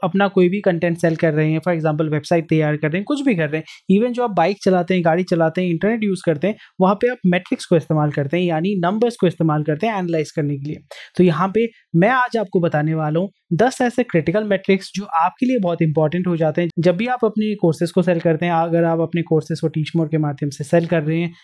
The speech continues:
या अपने कोचिंग बिजनेस को और बढ़ाना चाहते हैं।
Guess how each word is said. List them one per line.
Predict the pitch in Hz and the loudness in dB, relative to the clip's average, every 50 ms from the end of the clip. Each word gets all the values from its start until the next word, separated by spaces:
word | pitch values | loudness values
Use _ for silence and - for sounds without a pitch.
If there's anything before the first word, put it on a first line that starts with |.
| _ _ | _ _
या | 196 196 | 2 4
अपने | 196 190 214 220 | 4 2 0 -4
कोचिंग | 214 - 180 175 170 - 247 240 | 0 0 0 0 2 0 -2 0
बिजनेस | 196 180 160 165 156 - | -2 -2 -4 -4 -8 -2
को | - 190 | 0 0
और | 165 156 156 | 2 2 0
बढ़ाना | 147 151 147 143 143 143 156 | 0 0 0 0 0 0 -2
चाहते | 156 - 151 143 139 - 143 | -2 -2 -4 -4 -2 -2 -2
हैं। | 135 143 - | -2 -4 -10